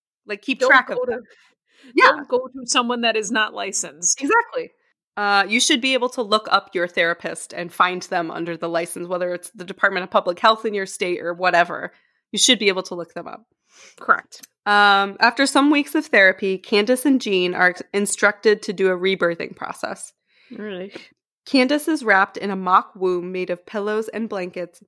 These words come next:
Speaker 1: and instructed to find her way out and crawl to her new mama. They restrain her under the weight of their own bodies, a combined six hundred and seventy-three pounds, compared to Candace's seventy.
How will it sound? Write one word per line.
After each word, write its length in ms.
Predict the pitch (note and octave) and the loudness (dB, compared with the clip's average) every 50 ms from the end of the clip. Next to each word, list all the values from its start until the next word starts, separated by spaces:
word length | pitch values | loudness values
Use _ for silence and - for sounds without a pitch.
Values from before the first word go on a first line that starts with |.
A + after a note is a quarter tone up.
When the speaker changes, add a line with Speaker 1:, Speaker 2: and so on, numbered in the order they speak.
| _ _ _ _ - | _ _ _ _ -10
Speaker 1:
and 140 | - G#3 G#3 | -6 -2 -2
instructed 680 | G3+ G3+ G3 - - - G3+ G#3 - - B3 A#3+ A#3+ - _ _ _ _ _ _ _ _ - | -2 -2 -2 -2 0 2 2 2 2 0 0 0 0 -2 _ _ _ _ _ _ _ _ -6
to 100 | - C4+ | -6 -2
find 340 | - - A#3 G#3+ A3 A#3 - | 2 4 4 4 4 0 -2
her 140 | - C4 | -2 -2
way 300 | C4 A3+ A#3 G#3 A3+ B3+ - | -2 0 2 2 2 2 2
out 280 | F3+ F3+ F3+ F3+ - - | 2 2 0 0 -2 -6
and 160 | G3 F#3+ F#3 | -8 -10 -8
crawl 300 | - - G#3 F#3 F3+ F#3+ | 0 4 4 4 4 4
to 180 | F#3+ - A3 G3 | 0 -10 -14 -12
her 160 | - G#3 G#3 | -8 -6 -6
new 440 | G3+ G3+ F#3+ F3+ F3+ F3 F3 F3+ F3+ _ _ _ _ - | -4 -4 -4 -4 -4 -4 -6 -8 -12 _ _ _ _ -4
mama. 360 | F#3 F3+ E3+ D#3+ - - F#3+ _ _ _ _ _ _ _ _ - - _ _ _ _ _ _ _ | -4 -4 -4 -4 -10 -16 -18 _ _ _ _ _ _ _ _ -20 -20 _ _ _ _ _ _ _
They 160 | - A3+ A3+ | 2 2 4
restrain 500 | A3 A3+ A3+ A3 - - A#3+ A3 A#3 B3+ | 4 4 2 2 0 2 2 2 2 0
her 240 | B3 C4 C4+ C4+ - | 0 -2 -2 0 0
under 300 | G3 G3 G3+ G3 A#3 A#3 | 0 0 2 2 0 0
the 100 | A3 B3 B3+ | 0 0 0
weight 260 | G3 F3+ F3 F3+ F3+ | 0 0 0 0 0
of 100 | F#3+ - | 0 0
their 200 | - F#3 F3+ - | 0 0 0 2
own 180 | F#3 F3+ F3+ F#3 | 0 -2 -2 -2
bodies, 560 | F3 F3 E3+ E3 - - - - F#3 _ - - | 0 2 2 2 0 -6 -14 -16 -18 _ -12 -10
a 80 | G3+ G3 | -10 -10
combined 580 | - - G#3+ G3+ G3 G3+ G3+ G3 G3 G3 G3 - _ | -6 -6 -4 0 2 2 2 2 0 -2 -6 -12 _
six 440 | _ - - - - A3 G#3+ - - | _ -10 -2 2 2 2 2 0 -4
hundred 340 | - B3 A#3+ A#3 A#3+ B3 A3+ | -4 -4 -2 -2 -2 -4 -4
and 140 | B3 A#3+ - | -4 -6 -4
seventy-three 680 | - - F#3+ F#3+ G3 G3+ G3 G#3+ G#3 - G3+ G#3 G#3 | -2 -2 0 0 -2 -6 -8 -10 -10 -8 -6 -6 -6
pounds, 600 | G3+ - - F#3 F3 E3+ E3 D#3+ F3+ F#3+ - - _ _ _ _ _ _ - | -6 -4 -4 -4 -2 -4 -8 -12 -16 -18 -20 -20 _ _ _ _ _ _ -6
compared 440 | - A3 G3+ F#3 G#3 G#3+ G#3 G#3 - | -4 -4 -2 2 2 4 4 2 0
to 100 | A#3 A3 | -4 -6
Candace's 600 | - - G#3 G3 G3+ F#3+ F#3+ F#3+ - F3+ F3 - | -2 0 0 0 0 -2 -6 -6 -6 -8 -6 -6
seventy. 540 | - - E3+ E3 D#3 D3 - - - - - | -4 -4 -4 -4 -4 -10 -12 -14 -18 -18 -20